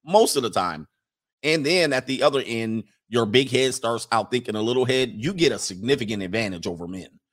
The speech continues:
Some of these goofball simps that are running around here right now, they still haven't done it, all right, 'cause they haven't got their j-, whistle wet enough, all right? They, they haven't really got their whistle wet.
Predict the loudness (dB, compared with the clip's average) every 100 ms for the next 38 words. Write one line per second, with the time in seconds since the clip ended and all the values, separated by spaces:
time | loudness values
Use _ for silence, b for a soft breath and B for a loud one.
0 | _ _ 2 4 4 -2 -4 -2 0 2
1 | 4 4 0 -2 -2 -2 -2 0 -2 -2
2 | -4 -2 -2 -2 -2 0 -2 0 0 2
3 | 0 0 -2 -4 -2 0 2 0 -2 -8
4 | -8 -12 _ _ _ _ -2 0 0 0
5 | -2 0 0 0 0 -2 -2 -4 -6 -8
6 | -10 -2 0 0 0 0 0 2 2 0
7 | -2 -10 -20 _ _ _ _ _ _ _
8 | -6 0 0 0 -2 0 4 4 2 -2
9 | -4 2 0 0 -6 -4 -6 -8 -12